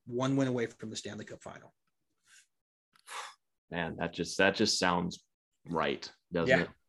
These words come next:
Speaker 2: It just
Speaker 1: It does.
Speaker 2: sounds good.
Speaker 1: So send us on our merry way, Griffin.
Speaker 2: Let's do it. Avs up three to nothing in the Western Conference Final, one game away from moving on to the Stanley Cup Final for the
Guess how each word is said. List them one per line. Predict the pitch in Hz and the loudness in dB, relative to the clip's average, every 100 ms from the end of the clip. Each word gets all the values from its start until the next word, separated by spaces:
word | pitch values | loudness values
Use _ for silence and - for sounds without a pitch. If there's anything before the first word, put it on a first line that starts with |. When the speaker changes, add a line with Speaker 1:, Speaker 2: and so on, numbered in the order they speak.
| _ - | _ -6
Speaker 2:
It | 87 | -2
just | 92 - | -2 0
Speaker 1:
It | 92 | 6
does. | 90 - | 6 6
Speaker 2:
sounds | - 82 | 0 0
good. | 80 71 - _ _ _ _ _ _ _ | 0 0 -6 _ _ _ _ _ _ _
Speaker 1:
So | - 127 120 117 - _ - - - - - _ _ | -6 -2 0 -2 -6 _ -2 0 0 -6 -16 _ _
send | - 180 196 | 8 12 12
us | - | 12
on | 190 | 12
our | 185 | 12
merry | 185 185 | 12 12
way, | 175 170 147 | 12 12 10
Griffin. | 151 151 151 - _ _ _ _ _ - | 8 6 0 -2 _ _ _ _ _ -4
Speaker 2:
Let's | 87 85 | -2 4
do | 95 92 | 8 8
it. | - - 92 | 6 -2 4
Avs | 101 104 101 - - _ - | 6 6 4 -2 -10 _ -4
up | 87 - | -2 -2
three | 107 120 | 6 8
to | 110 | 8
nothing | 107 101 104 | 6 6 2
in | 98 | 6
the | |
Western | 98 95 98 95 | 4 4 0 -2
Conference | 95 95 98 92 | 0 0 -2 -2
Final, | 98 95 95 95 - - | 0 2 2 0 -4 -12
one | 92 98 113 113 | 2 6 6 6
game | 104 104 | 4 4
away | 95 92 90 | 6 6 6
from | 87 92 | 4 2
moving | 90 95 95 | 4 4 4
on | 90 90 | 4 2
to | |
the | 87 | 2
Stanley | 90 87 85 | 2 2 2
Cup | 87 - | -2 0
Final | 87 85 | 0 0
for | 82 | 0
the | 85 | -4